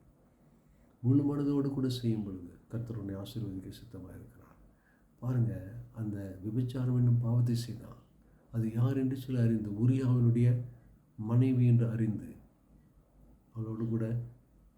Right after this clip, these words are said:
சயனித்தான். இப்ப என்னாச்சு? விபச்சாரம் ஆச்சு. கண்களின் நிச்சயனால விபச்சாரம் வந்தாச்சு. இப்போ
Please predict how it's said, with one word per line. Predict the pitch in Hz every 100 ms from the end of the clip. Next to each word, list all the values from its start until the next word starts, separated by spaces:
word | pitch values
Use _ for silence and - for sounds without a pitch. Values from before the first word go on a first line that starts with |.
| _ -
சயனித்தான். | 107 104 101 - 87 82 101 - _ _ _ _ _ _ _
இப்ப | 113 110
என்னாச்சு? | 107 117 110 107 117 - - - - _ _ _ _ -
விபச்சாரம் | 110 113 117 107
ஆச்சு. | 98 - 123 120
கண்களின் | 113 110 110 107
நிச்சயனால | 104 113 104 104
விபச்சாரம் | 101 107 110 110 107 107
வந்தாச்சு. | 104 104 - 131 - - - _ _ - -
இப்போ | 107 123 139 151